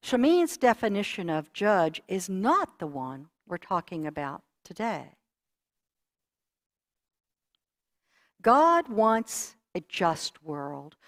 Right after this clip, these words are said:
a world where the bounty and beauty are shared fairly among all people and all of creation. Imagine a world without resentment, a world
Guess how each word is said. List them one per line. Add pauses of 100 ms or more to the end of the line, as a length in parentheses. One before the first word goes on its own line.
(140)
a
world
where
the
bounty
and
beauty
are
shared
fairly
among (100)
all
people (260)
and
all
of
creation. (1400)
Imagine
a
world (500)
without
resentment, (1200)
a
world